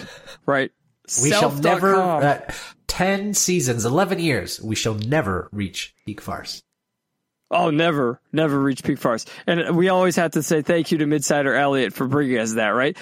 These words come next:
Speaker 1: 'Cause remember,
Speaker 2: Yeah.
Speaker 1: he, he thought there was peak farce where it was the, uh, the kid who tried to poison his mother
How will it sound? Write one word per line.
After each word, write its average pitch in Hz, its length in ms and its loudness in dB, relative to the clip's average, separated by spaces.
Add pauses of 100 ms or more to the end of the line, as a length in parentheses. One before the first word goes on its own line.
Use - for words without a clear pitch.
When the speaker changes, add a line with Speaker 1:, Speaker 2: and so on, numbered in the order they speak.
(120)
Speaker 1:
'Cause 170 180 0
remember, 196 220 2
Speaker 2:
Yeah. 190 280 0 (240)
Speaker 1:
he, - 120 0
he 180 40 0
thought 196 240 0
there 196 100 2
was 180 160 0
peak 180 200 0
farce 170 440 0
where 165 160 2
it 156 100 2
was 151 200 0
the, 147 260 2
uh, 139 280 2 (580)
the 165 120 2
kid 185 360 0
who 175 120 2
tried 170 220 0
to 151 80 -10
poison 165 360 2
his 160 200 0
mother 160 480 2